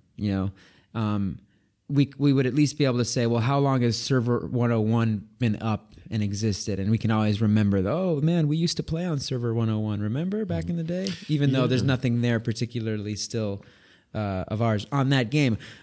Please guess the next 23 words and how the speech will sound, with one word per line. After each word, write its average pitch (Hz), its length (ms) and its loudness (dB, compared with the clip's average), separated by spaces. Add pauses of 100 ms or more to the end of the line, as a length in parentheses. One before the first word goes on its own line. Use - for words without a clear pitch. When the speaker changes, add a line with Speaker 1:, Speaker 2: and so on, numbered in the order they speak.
Speaker 1:
I 127 80 0
don't 143 140 0
know 143 80 0
how 131 160 4
the 120 80 4
other 123 140 2
games 107 320 -2
work. 104 200 -4
I 120 100 2
think 175 160 0
it's 143 120 -2
more 147 260 4
of 127 120 0
just 127 360 -2 (540)
these 131 200 4
game, 139 420 4
these 127 260 2
servers 135 380 0
continue 135 540 2
to 117 80 -4
be 113 220 -2
up. - 300 -8 (800)
Um, 95 460 -4